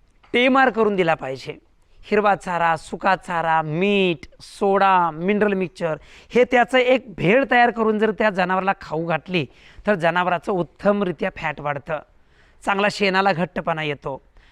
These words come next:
त्या जनावराचं एस एन एफसुद्धा चांगलं दुधामध्ये वाढतो आणि एकंदरीत त्याला चारा खात असताना पोट भरलेल्याची जाणीवसुद्धा या ठिकाणी चांगली होते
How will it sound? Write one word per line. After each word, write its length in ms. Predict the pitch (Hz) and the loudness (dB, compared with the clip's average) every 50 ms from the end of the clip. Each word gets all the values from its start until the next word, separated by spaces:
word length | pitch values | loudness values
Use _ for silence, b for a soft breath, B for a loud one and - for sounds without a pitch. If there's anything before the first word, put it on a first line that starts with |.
| b b | b b
त्या 100 | 208 202 | -4 -2
जनावराचं 600 | 175 175 165 160 165 170 170 175 170 - - 196 | 0 0 0 0 0 0 0 -2 -2 -2 -4 -4
एस 280 | 196 180 151 139 - 190 | -4 -4 -4 -6 -6 -6
एन 60 | 185 | -6
एफसुद्धा 360 | 202 - - - 165 156 190 | -6 -8 -10 -10 -6 -6 -6
चांगलं 280 | - 202 175 160 165 156 | -6 -6 -8 -6 -6 -8
दुधामध्ये 400 | 156 151 151 147 143 143 139 147 | -4 -4 -4 -4 -4 -6 -6 -2
वाढतो 460 | 143 139 135 135 - 151 143 131 B B B B B B - - | -2 -2 -4 -4 -8 -10 -10 -10 B B B B B B -6 -6
आणि 180 | 139 165 185 - - _ | -4 -4 -4 -8 -8 _
एकंदरीत 600 | 151 160 147 - - 214 208 202 185 165 170 190 165 - b b b b b - | -4 -4 -4 -2 -2 -2 0 2 2 2 2 0 -2 -8 b b b b b -4
त्याला 420 | 208 196 196 214 226 247 254 262 254 - _ _ _ _ _ _ | -2 0 2 4 4 4 4 2 2 -2 _ _ _ _ _ _
चारा 280 | - 190 175 175 214 233 - | 0 2 2 2 0 0 -2
खात 220 | - 214 208 - | -4 -6 -2 -2
असताना 400 | 202 180 - - 196 175 170 190 | -4 -4 -2 -2 -2 0 0 -2
पोट 340 | 208 - _ 190 233 262 262 | -2 -4 _ 2 4 4 4
भरलेल्याची 520 | 185 170 170 180 190 196 196 - - 233 | 2 0 0 0 2 0 0 -2 -2 -6
जाणीवसुद्धा 720 | 208 156 131 143 170 151 156 170 202 208 - - 175 180 | -6 -6 -6 -6 -4 -4 -4 -4 -4 -6 -8 -6 -6 -4
या 120 | 175 160 151 | -2 -2 -4
ठिकाणी 320 | 147 156 - 147 139 147 | -6 -8 -12 -10 -10 -10
चांगली 300 | 139 - 156 135 139 139 | -10 -10 -12 -10 -8 -8
होते 320 | 135 135 135 135 - 139 | -8 -10 -10 -10 -12 -14